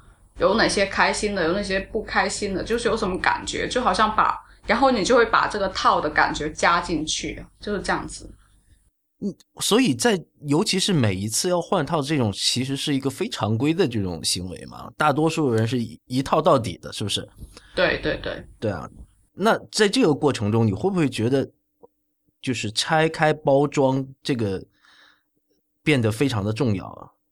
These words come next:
Speaker 2: 如果它是非常便捷的，可以打开，然后可以佩戴的话，然后会，体验会特别好。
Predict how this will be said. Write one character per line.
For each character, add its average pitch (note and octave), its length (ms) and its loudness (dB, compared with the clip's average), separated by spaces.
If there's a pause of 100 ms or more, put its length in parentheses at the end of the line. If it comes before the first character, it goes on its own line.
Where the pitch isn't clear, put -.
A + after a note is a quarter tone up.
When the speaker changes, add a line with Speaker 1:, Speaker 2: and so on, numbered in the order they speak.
(300)
Speaker 2:
如 D#3 160 -2
果 B2 100 2
它 D3 160 0
是 D#3+ 140 -2
非 E3 160 -2
常 D3+ 120 0
便 D#3 280 0
捷 A2 200 0
的， A2 320 -2 (440)
可 - 100 -4
以 A2+ 100 2
打 A2 200 -4
开， G2 260 -4
然 F#2+ 160 -4
后 G2 160 -2
可 A2 160 -6
以 F#2+ 320 -6
佩 G#2 220 -4
戴 G2+ 220 -2
的 - 100 -14
话， A2 240 -8 (560)
然 G2 120 -2
后 G#2+ 160 0
会， G#2+ 280 0 (280)
体 A#2 140 -2
验 G#2+ 160 4
会 A#2 100 4
特 A2+ 140 0
别 G2+ 140 0
好。 - 420 -8